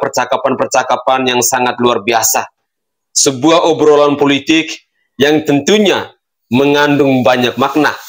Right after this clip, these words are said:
Ini adalah hal positif yang harus kita pelajari bersama. Akankah Koalisi Perubahan itu bertahan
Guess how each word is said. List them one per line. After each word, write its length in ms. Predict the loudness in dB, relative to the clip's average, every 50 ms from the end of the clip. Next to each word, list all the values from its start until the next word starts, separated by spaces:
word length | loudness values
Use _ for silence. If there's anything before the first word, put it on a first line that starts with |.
| -20 -20 -20 -20 _ _ _ _ _ _ _ _ _ _ _ -2
Ini 240 | 0 2 2 2
adalah 320 | 2 2 2 2 2 2 2
hal 320 | 2 0 0 0 0 0
positif 480 | 0 0 0 -2 -2 -2 0 -2 -2 -2 -2
yang 160 | -2 -2 0 0
harus 160 | -2 -2 -2 -4
kita 180 | -2 -4 -2 0
pelajari 480 | 2 2 2 2 2 2 0 0 0 0
bersama. 500 | -2 -2 0 0 0 0 0 -2 -2 -4 -6 _ _ _ _ _ _ _ _ _ _ _ _ _ _ _ _ -4
Akankah 760 | -4 -2 0 0 0 0 0 -2 -2 -2 -2 -6 -6 _
Koalisi 400 | -2 0 0 0 0 -2 -2 -2
Perubahan 460 | -2 0 2 2 2 2 2 0 0 -2
itu 180 | -2 -2 -2
bertahan 800 | -2 -2 -2 -2 -2 -2 -2 0 2 2 2 2 2 -2 -6